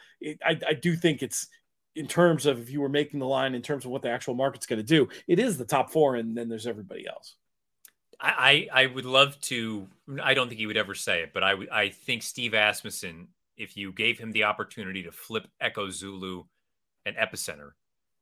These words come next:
Speaker 2: where Echo Zulu is down on the inside and Epicenter draws sort of middle of the field, I think he would do it every day of the week. Because
Speaker 1: Mm-hmm.
Speaker 2: Echo Zulu, while I'm not doubting that she could sit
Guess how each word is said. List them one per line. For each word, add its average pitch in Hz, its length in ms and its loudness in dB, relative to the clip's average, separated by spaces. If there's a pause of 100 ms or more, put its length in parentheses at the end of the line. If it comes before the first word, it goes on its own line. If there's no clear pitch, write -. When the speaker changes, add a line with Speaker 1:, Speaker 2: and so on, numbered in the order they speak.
(160)
Speaker 2:
where 90 420 -2 (200)
Echo 110 240 -2
Zulu 98 360 -8
is 90 100 -10
down 92 180 0
on 87 80 -6
the 87 120 -12
inside 80 500 -8 (400)
and 90 80 -6
Epicenter 90 440 -4
draws 87 360 -4
sort 85 180 -10
of 78 80 -14
middle 90 280 -6
of 80 100 -12
the 80 60 -14
field, 85 360 -10
I 85 60 -6
think 90 160 -16
he 98 80 -10
would 87 80 -12
do 90 140 -10
it - 140 -14
every 98 240 -4
day 87 200 -4
of 82 80 -10
the 78 80 -20
week. 85 320 -16 (360)
Because 98 260 -4
Speaker 1:
Mm-hmm. 135 100 -2
Speaker 2:
Echo 117 240 0
Zulu, 104 600 -6 (540)
while 123 460 8
I'm 127 240 4
not 135 300 6
doubting 131 360 6
that 123 140 -2
she - 300 -14
could 156 260 -4
sit - 340 -4